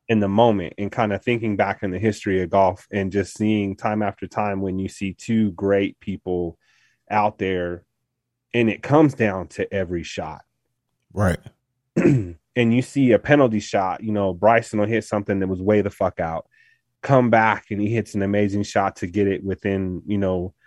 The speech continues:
Speaker 1: within a, a couple feet of the cup. I mean, it's, eh, man, just epic golf. And again, if you didn't watch that,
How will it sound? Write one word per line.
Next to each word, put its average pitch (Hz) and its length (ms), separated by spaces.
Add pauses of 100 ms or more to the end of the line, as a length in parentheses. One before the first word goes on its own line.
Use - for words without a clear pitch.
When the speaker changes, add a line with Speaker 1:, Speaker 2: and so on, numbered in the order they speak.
(400)
Speaker 1:
within 107 420
a, 95 240
a 92 40
couple 98 320
feet 101 260
of 92 100
the 87 60
cup. - 400 (280)
I 113 80
mean, 113 180
it's, - 280 (800)
eh, 73 240 (440)
man, 90 520 (160)
just 123 300
epic 131 380
golf. 98 500 (340)
And 101 560 (380)
again, 104 300
if 101 100
you 147 140
didn't 123 260
watch 107 440
that, 123 300